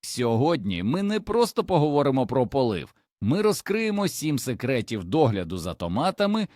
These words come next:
які кардинально змінять ваш підхід.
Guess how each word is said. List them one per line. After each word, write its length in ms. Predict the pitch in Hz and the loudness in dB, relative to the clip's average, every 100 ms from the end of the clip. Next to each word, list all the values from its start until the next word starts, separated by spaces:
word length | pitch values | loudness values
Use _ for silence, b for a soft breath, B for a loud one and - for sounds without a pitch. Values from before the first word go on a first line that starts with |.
| b | b
які 420 | 98 123 - 135 | -2 -2 -2 -4
кардинально 1080 | 113 147 143 120 160 165 165 185 202 208 208 | -2 2 2 2 0 0 0 0 0 0 -2
змінять 560 | 131 117 123 123 127 - | 0 0 2 0 -2 -4
ваш 260 | 85 82 | -6 -6
підхід. 600 | - 92 - - 50 - | -6 -8 -8 -14 -16 -18